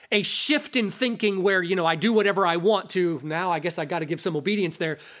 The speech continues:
But even as we just continue to grow as Christians, we all have certain parts of our flesh, particular sins to us, that we really don't feel like we're at war with.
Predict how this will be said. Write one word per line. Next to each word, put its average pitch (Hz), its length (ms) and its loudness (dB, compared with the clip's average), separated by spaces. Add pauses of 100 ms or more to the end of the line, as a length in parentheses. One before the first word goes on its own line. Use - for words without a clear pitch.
But 214 140 2
even 339 200 4
as 339 140 0
we 285 100 0
just 320 180 -2
continue 240 340 0
to 214 80 -2
grow 185 120 2
as 175 120 -2
Christians, - 600 -6 (1400)
we 285 320 2
all 349 260 6
have 180 640 2 (400)
certain 311 640 0
parts 220 600 2
of 202 200 0
our 254 320 4
flesh, 226 720 0 (180)
particular 294 600 -2
sins 220 400 0
to - 240 -2
us, 185 480 -2 (840)
that - 180 -4
we 285 120 2
really 339 340 4
don't 294 220 0
feel 294 240 0
like 254 220 0
we're 247 180 4
at 208 120 -2
war 277 240 0
with. 127 440 -10